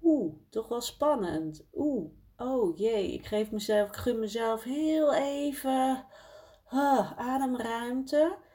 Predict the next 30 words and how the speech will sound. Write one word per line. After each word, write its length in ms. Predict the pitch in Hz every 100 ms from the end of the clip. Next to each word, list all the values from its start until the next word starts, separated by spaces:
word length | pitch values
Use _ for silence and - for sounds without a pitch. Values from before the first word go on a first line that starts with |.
| - - _ _ -
En, 420 | 214 208 208 214
ehm, 640 | 208 196 190 185 185 185 185 - -
dat 200 | 196 196
je 80 | 202
zelf 320 | 208 208 196
kan 240 | 190 185
kijken 380 | 226 240 247 -
van, 260 | 214 196 247
"Oké, 480 | 226 190 170 165 160
hoe 140 | 208
gaat 440 | - 226 240 262 -
dit? 380 | 269 302 311
Oké, 160 | 208 196
ja, 300 | 160 185 -
ja, 280 | - 180 -
ik 240 | - 196 175
durf 540 | 208 233 226 - -
weer 240 | 180 196 196
verder." 500 | - 170 160 165 -
En 180 | 180 180
dan 180 | 202
ga 220 | - 196 180
je 160 | 175
weer 200 | 165 170
verder. 500 | - 208 202 - 160 - - - - -
Maar 120 | -
het 140 | -
is 260 | 220 214 -
zo 720 | 196 190 226 226 247 294 311
belangrijk 1160 | 311 302 277 185 170 160 160 156 175 - -